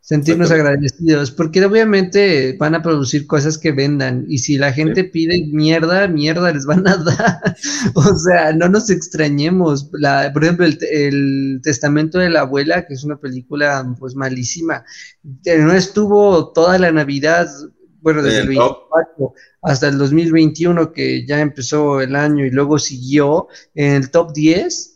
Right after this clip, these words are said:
Speaker 2: Sí,
Speaker 1: O,
Speaker 2: sí, sí, sí,
Speaker 1: o,
Speaker 2: o sea.
Speaker 1: o series como Betty la Fea, que aunque no es mexicana, pues
Speaker 2: Sigue
Speaker 1: es
Speaker 2: en
Speaker 1: lo
Speaker 2: el
Speaker 1: que
Speaker 2: top diez.
Speaker 1: la gente.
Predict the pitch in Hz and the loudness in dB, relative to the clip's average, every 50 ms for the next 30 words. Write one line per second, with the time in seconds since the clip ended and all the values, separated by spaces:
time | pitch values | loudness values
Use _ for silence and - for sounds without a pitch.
0 | _ _ _ _ _ _ _ - - 104 107 131 151 151 - - 165 151 151 175 | _ _ _ _ _ _ _ -6 -2 0 0 0 -2 -6 -10 -2 -2 0 2 2
1 | 180 165 151 147 165 151 151 151 143 107 101 95 95 - _ _ _ _ _ - | 2 2 2 4 4 4 4 4 2 -2 -4 -6 -8 -12 _ _ _ _ _ -14
2 | - - 190 165 156 - 185 190 185 214 226 214 185 - - 175 170 156 139 151 | -6 0 2 2 2 2 2 0 2 2 2 0 0 -2 -4 -2 -2 0 0 0
3 | 165 160 170 202 190 170 147 117 - - 156 160 185 180 143 120 - _ _ - | -2 -2 -2 -2 -2 -2 -2 -4 -6 -6 -6 -4 -4 -4 -6 -8 -12 _ _ -8
4 | 147 143 135 131 143 147 165 170 180 202 180 180 170 151 - 170 165 160 170 190 | -6 -6 -2 -2 0 0 0 0 0 -2 -2 -2 -4 -4 -2 0 0 0 0 -2
5 | 202 185 - _ - - _ _ _ _ - - 143 135 127 127 123 135 156 175 | -4 -6 -10 _ -20 -20 _ _ _ _ -6 -4 -2 0 2 4 4 4 4 4
6 | 151 127 120 - - - - 107 101 - - 131 131 143 - - - 170 147 123 | 4 4 2 0 0 0 0 0 0 -2 -2 -2 -2 -2 0 -2 0 0 0 0
7 | - - - 180 190 185 - 214 196 160 139 117 - _ | -2 -2 -2 -2 -2 -2 0 0 0 0 0 -2 -8 _